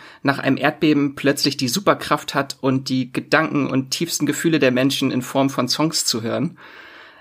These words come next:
Äh, und das ist... Äh, also es ist unglaublich witzig, die Serie, und, äh, sehr viel fluffige Musical-Rom-Com und daneben dann auch wirklich, äh, harte Realität, äh, und sehr viel Tränen. Also es, äh,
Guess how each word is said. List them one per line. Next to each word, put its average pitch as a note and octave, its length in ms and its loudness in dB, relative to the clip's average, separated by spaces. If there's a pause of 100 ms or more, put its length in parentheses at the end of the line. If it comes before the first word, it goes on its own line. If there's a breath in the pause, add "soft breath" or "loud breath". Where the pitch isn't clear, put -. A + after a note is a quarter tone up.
Äh, C3+ 340 4
und D#3 320 4
das C#3+ 200 0
ist... - 220 -4
Äh, B2 280 0 (540)
also C#3 200 0
es C3+ 100 -2
ist - 100 -10
unglaublich F#3+ 460 4
witzig, F3+ 300 -2
die F#3 140 -4
Serie, F3 580 2
und, D3 500 2
äh, B2+ 320 -2
sehr D3 220 2
viel D3 240 0
fluffige E3 640 2
Musical-Rom-Com F#3 1080 2
und D3+ 200 0
daneben D3+ 300 6
dann C#3 160 2
auch C3+ 140 -6
wirklich, C3 420 -4 (400 loud breath)
äh, B2 380 4
harte C#3+ 360 2
Realität, C#3 880 2
äh, B2+ 240 -6 (280)
und A#2+ 240 -2
sehr C3+ 160 4
viel C3+ 200 -2
Tränen. A#2+ 600 -2 (340 loud breath)
Also B2 180 0
es, C3+ 100 -2
äh, A#2+ 220 -4